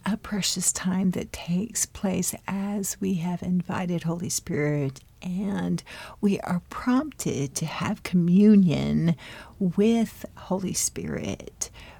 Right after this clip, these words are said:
prior. So we're gonna have communion in the Spirit, and we just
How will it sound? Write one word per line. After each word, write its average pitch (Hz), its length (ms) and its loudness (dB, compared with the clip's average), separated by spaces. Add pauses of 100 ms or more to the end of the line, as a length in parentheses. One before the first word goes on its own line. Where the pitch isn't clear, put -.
(140)
prior. - 500 -4
So - 160 -6
we're 202 180 -6
gonna 196 120 2
have 185 240 0
communion 175 600 4 (160)
in 170 280 0
the 151 120 -6
Spirit, - 800 -6
and 180 160 4
we 190 140 2
just 180 340 0